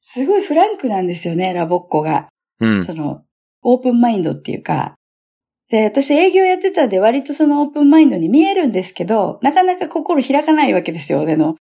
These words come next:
Speaker 1: そう、開いてそうに見えて開かないみたいな感じのところがあったんですけど、でもなんかラボっ子の方たちって、元ラボっ子の方たちってもう、もうなんて言うんだろう。懐にポーンって入ってくるじゃないですか。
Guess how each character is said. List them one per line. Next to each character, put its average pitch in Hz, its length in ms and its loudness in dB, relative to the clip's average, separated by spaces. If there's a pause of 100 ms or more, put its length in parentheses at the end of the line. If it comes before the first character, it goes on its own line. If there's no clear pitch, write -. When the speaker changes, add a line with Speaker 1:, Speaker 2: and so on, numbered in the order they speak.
(160)
Speaker 1:
そ - 200 -8
う、 - 40 -2
開 349 260 2
い - 20 -6
て 359 100 0
そ 359 160 0
う - 20 0
に 240 100 0
見 226 100 -2
え - 20 -4
て 208 100 -10
開 202 160 -2
か 202 140 0
な 190 100 2
い 156 60 0
み 160 80 2
た 165 80 0
い 156 100 2
な 156 80 -2
感 185 220 -4
じ 196 180 -8 (300)
の 190 100 -6
と 185 120 -4
こ 202 80 -6
ろ 185 100 -2
が - 160 -10
あ 196 40 -4
っ 196 120 -12
た 156 120 -6
ん 139 60 -6
で 139 100 -8
す - 80 -16
け 160 120 -8
ど、 247 300 -2 (500)
で 202 60 -6
も 185 180 -8
な 170 80 -6
ん - 20 -6
か 170 100 -8
ラ 185 120 -4
ボ 247 160 -2
っ - 0 - (160)
子 302 420 -2
の 285 120 4
方 - 260 -4
た 185 140 -6
ち - 200 -16
っ - 60 -20
て、 143 220 -4
元 208 240 -2
ラ 165 100 -8
ボ 165 140 -10
っ 190 60 -18
子 - 120 -10
の 170 60 -8
方 170 240 -10
た 135 120 -12
ち - 120 -18
っ - 40 -20
て 135 80 -14
も 139 260 -12 (240)
う、 196 40 -8
も 196 60 -6
う 180 40 -6
な 202 140 -4
ん 311 100 0
て - 80 -6
言 190 60 -12
う 165 40 -10
ん - 20 -
だ 143 80 -8
ろ - 200 -14
う。 - 20 -20 (360)
懐 349 460 -2
に 311 120 2
ポ 359 260 6
ー 320 60 6
ン - 40 2
っ - 20 0
て - 60 -2
入 254 140 0
っ - 40 -10
て - 80 -4
く - 100 -6
る 151 60 -2
じ 147 60 -2
ゃ 147 60 0
な 139 100 2
い 156 40 0
で 156 60 -4
す - 100 -14
か。 - 200 -6